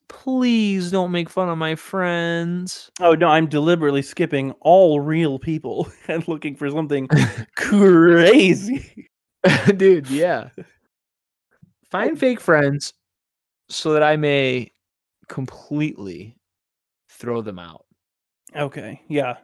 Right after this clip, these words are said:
Speaker 2: Yeah, I won't even look for any, like, weird accounts. I'm gonna find people that I feel like probably aren't your real <laughs> friend.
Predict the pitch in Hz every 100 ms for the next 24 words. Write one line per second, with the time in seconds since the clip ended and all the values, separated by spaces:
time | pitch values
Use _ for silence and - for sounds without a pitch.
0 | _ _ - 147 147 180 214 185 185 170
1 | 165 147 139 131 139 139 139 131 139 131
2 | 165 220 214 185 180 185 175 147 139 -
3 | 156 147 139 - 143 139 139 131 135 135
4 | 135 135 131 - 156 202 185